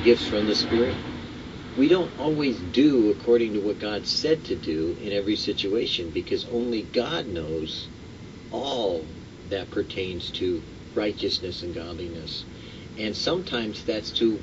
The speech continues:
work in us something that needs to come out of us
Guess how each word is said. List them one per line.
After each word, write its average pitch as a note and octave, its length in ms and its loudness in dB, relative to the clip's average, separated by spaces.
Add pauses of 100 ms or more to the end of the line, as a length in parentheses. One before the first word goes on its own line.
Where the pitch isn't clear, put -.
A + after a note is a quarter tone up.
work A#2+ 240 8 (160)
in D#3 220 4
us F2 420 -2 (240)
something A#2+ 480 0
that A2 140 2
needs A#2 220 4
to B2 100 -2
come G2+ 200 -2 (140)
out C#3+ 240 4
of F#2+ 140 4
us F2+ 340 -2